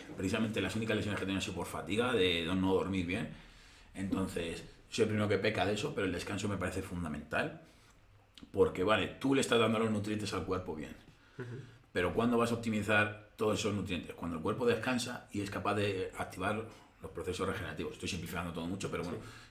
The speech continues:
Speaker 1: y es capaz de, de, de optimizar todos esos procesos regenerativos. Si tú no tienes ese descanso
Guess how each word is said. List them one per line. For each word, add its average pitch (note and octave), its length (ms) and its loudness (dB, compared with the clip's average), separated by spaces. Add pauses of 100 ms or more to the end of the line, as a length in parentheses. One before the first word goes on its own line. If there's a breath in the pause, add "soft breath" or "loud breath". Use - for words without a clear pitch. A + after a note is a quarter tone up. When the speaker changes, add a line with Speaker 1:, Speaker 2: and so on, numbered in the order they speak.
Speaker 1:
y - 40 -8
es F#2+ 60 -4
capaz G#2+ 220 2
de, A2 100 2 (180)
de, F2+ 360 -4
de E2 360 -4 (260)
optimizar F#2 400 -6
todos G2 180 -4
esos A2+ 220 -4
procesos G2 380 -4
regenerativos. F#2+ 580 -4 (360 loud breath)
Si - 180 -8
tú A#2+ 160 2
no G2+ 100 4
tienes F#2 220 0
ese - 180 0
descanso C3 640 0